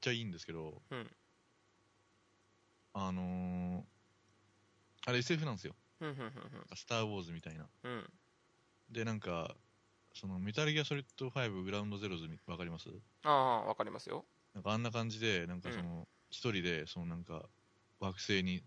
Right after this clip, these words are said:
Speaker 1: 潜入する男がいるわけ。ゴーグルつけて。
Speaker 2: はあはあはあはあ。
Speaker 1: なんかエスエフ的な装備つけて。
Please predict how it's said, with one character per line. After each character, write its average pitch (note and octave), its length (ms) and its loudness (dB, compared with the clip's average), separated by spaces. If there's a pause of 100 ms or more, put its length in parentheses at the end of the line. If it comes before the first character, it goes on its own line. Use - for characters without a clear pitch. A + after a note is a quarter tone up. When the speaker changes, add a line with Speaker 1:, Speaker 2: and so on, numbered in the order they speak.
Speaker 1:
潜 G2 260 0
入 F#2 120 0
す F#2 100 -6
る F2 100 0
男 F2 220 -2
が E2 80 2
い D#2 40 -2
る E2 100 2
わ D#2 80 -6
け。 - 100 -10
ゴ F2+ 180 2
ー - 20 -2
グ E2 100 -2
ル E2 60 -6
つ - 60 -8
け E2+ 100 -2
て。 - 160 -12 (200)
Speaker 2:
は C#3 100 2
あ A#2 120 6
は - 0 -
あ A2 120 -4
は G#2+ 300 -6
あ B2 40 -8
は - 60 -8
あ。 - 40 -14 (140)
Speaker 1:
な E2+ 60 -8
ん D#2+ 40 -2
か E2+ 40 2
エ F2 60 2
ス G2 100 2
エ F2+ 60 6
フ F2 100 -4
的 F2 160 -2
な E2+ 100 -2
装 F#2+ 140 0
備 D#2 140 0
つ - 80 -8
け D#2 100 -6
て。 - 180 -2